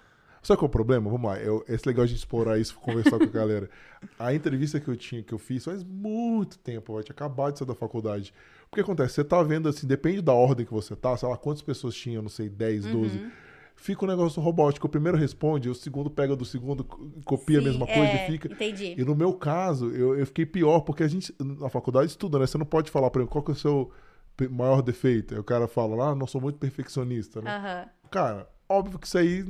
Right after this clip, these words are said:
Speaker 1: não pode falar uma coisa dessa. E todo mundo falando, que o mais me chocou foi que na, na hora, assim, ele chamou as pessoas, quem respondeu, quem passou pra outra fase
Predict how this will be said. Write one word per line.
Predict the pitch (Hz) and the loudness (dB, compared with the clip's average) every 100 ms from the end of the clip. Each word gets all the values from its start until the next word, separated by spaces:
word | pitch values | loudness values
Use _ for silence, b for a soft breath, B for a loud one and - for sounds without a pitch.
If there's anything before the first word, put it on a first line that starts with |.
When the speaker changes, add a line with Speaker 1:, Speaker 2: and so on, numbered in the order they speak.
| 190 | -10
Speaker 1:
não | 185 175 208 | -8 -6 -4
pode | - 156 170 | 0 2 2
falar | 147 | -2
uma | 135 | -2
coisa | 139 123 117 | 0 0 2
dessa. | 117 143 - | 0 0 -4
E | 185 | -8
todo | 175 - 226 214 | -8 -4 -2 -2
mundo | 190 165 | -2 -2
falando, | 143 127 143 185 | -2 -2 -2 -4
que | 147 | -2
o | 151 | 0
mais | 147 214 | 2 2
me | 240 | 0
chocou | 214 220 - 160 156 226 B B B B | -4 -4 -4 2 2 2 B B B B
foi | - 143 | 0 2
que | - | 2
na, | 139 135 | -2 2
na | 135 | 6
hora, | 139 139 185 | 8 8 6
assim, | 160 156 | 2 -2
ele | 139 | -4
chamou | - 131 131 | -2 -2 0
as | 127 | -2
pessoas, | - 120 147 175 156 - - | -4 -4 0 2 2 -2 -10
quem | - 214 | -4 -2
respondeu, | 240 - 233 180 180 180 | -2 -6 -8 0 0 0
quem | 190 226 | -4 -6
passou | - 202 - 185 | 0 0 2 0
pra | 180 135 | 4 6
outra | 143 143 127 | 6 6 4
fase | 139 156 170 | 4 4 4